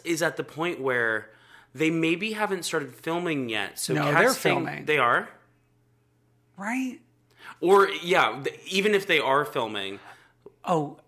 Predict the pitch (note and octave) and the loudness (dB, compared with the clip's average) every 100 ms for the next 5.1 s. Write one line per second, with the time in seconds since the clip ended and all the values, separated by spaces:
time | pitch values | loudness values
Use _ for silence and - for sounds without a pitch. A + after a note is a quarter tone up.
0 | - E3 D#3+ E3 C#3+ F3+ - - C#3 C#3+ | -8 -2 0 2 0 -2 -8 -6 -4 -4
1 | - - D3 C3+ C#3+ C#3+ E3+ A3 B3 G#3+ | -8 -10 -6 -6 -4 -4 -2 -2 -2 -2
2 | C#3+ - D3 - - _ _ _ - D3 | -4 -4 -6 -6 -14 _ _ _ -6 0
3 | D3+ - C#3+ D3 - - - - - - | 0 -2 -8 -8 -12 -14 -16 -16 -20 -8
4 | C#3 C#3 G2+ - - D3 B2+ A#2 A2+ G#2 | 0 2 2 -2 0 2 2 2 0 -4